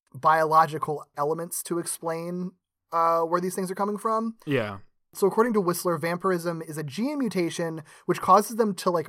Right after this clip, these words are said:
Speaker 1: burn iron too quickly, which is why that they, why they suck blood is because they require frequent replenishment. Um, so they,
Speaker 2: Mm-hmm.
Speaker 1: like, they use the plasma to replenish their iron supply.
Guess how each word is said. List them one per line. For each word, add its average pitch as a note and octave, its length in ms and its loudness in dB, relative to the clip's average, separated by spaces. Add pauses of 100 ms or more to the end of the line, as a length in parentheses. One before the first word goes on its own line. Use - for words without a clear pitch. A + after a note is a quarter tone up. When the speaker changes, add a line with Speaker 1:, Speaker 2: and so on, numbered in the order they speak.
(140)
Speaker 1:
burn E3 320 2
iron G3 560 -2
too B3 180 -6
quickly, C#4+ 460 -6 (220)
which F#3+ 180 6
is F3 120 0
why F3+ 420 6
that D#3+ 180 -8
they, E3+ 240 0
why E3 300 4
they D3+ 140 -4
suck - 300 -6
blood F#3+ 380 6
is D3+ 160 -8
because D#3 580 -2 (280)
they E3 140 0
require D#3 640 2
frequent E3 460 -6
replenishment. - 560 -6 (300)
Um, C#3+ 180 -2
so C3+ 140 -2
they, - 140 -2
Speaker 2:
Mm-hmm. - 80 -8
Speaker 1:
like, D3 120 -6
they D3+ 80 -8
use D#3 300 -8
the D3 80 -6
plasma D3+ 560 0
to C#3+ 160 -8
replenish C#3 420 -6
their D3+ 160 -8
iron D3+ 240 -4
supply. G#3 460 0